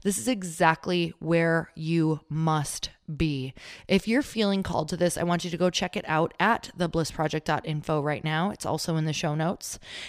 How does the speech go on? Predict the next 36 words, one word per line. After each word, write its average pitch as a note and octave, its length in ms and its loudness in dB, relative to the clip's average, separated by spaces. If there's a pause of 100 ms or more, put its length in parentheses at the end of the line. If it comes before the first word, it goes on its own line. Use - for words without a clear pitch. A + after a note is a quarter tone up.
(120)
And A3 160 4
who F4+ 320 8
is G#4 120 2
this B3 180 0
event F3 320 2
for? E3+ 240 2
You E3 80 -2
guys, G3 180 2
I C4 40 2
really B3 400 2
want C#4+ 200 4
to A3 80 2
get F#3 220 2
clear F3 420 2
on E3+ 420 0 (320)
if G3 140 2
you're A3+ 140 6
feeling C4 400 2
called F#3 380 4
to F3+ 160 2
it. D#3+ 220 0 (400)
I G#3 60 4
want A3+ 160 6
to A#3+ 40 4
make A#3+ 200 0
sure A3 280 4
that - 120 -2
you F#3+ 120 0
know F#3 460 6
what D#3+ 340 4
is F#3 100 0
going F3 300 0
to D#3+ 100 -4
go E3+ 200 4
on D#3 220 2
there. D#3+ 260 -4